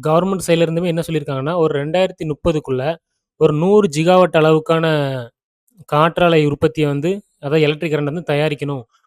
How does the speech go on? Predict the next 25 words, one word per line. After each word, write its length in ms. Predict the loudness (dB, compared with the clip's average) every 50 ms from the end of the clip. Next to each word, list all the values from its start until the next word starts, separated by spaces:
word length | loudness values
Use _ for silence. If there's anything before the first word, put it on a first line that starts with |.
| _ _ -4
அப்படின்ற 340 | -4 -2 -2 -2 -2 0 0
ஒரு 120 | 0 0 0
விஷயத்த 400 | -2 -2 -4 -4 -2 -2 -4 -2
டார்கெட் 340 | -2 0 0 0 -2 -2 -4
வச்சிருக்காங்க. 360 | -8 -10 -12 -12 -12 -12 -12 -14 _
அப்ப 280 | -16 -14 -10 -8 -6 -6 -4
இதுல 200 | -4 -4 -4 -4 -4
மெயினா 400 | -2 -2 -2 -2 -2 -4 -2 -2 -2 0
ரோ-, 180 | 0 2 2 2 0 -2 -2 -4 -2
ரோலை 280 | 0 2 2 2 0 0
ப்ளே 180 | -2 -2 -4 -2
பண்ண 160 | -2 -4 -6
போறது 180 | -6 -6 -4 -4
யாருன்னு 260 | -4 -6 -8 -10 -12 -14
பார்த்தா 200 | -14 -12 -12 -12 -12
சுஸ்லான் 340 | -12 -14 -12 -10 -10 -8 -8
எனர்ஜி. 220 | -8 -10 -12 -12
ஏன்னா 220 | -14 -12 -10 -10 -10 -12 -14 _ _ _ _ _ _ _ _ -8
மத்த 240 | -6 -4 -4 -4
கம்பெனிகள் 420 | -2 -2 -2 -2 -2 -2 -2 -2 -2
நிறைய 160 | 0 0 0
இருந்தாலும் 380 | 0 -2 -4 -4 -4 -4 -4 -4
அவங்களாம் 400 | -4 -2 -2 -2 -2 -2 -2 -2
வந்து 200 | -4 -4 -4 -4 -6 -6 -8 _ _ -20 -6 -2
கம்மியான 360 | 0 0 2 2 2 4 4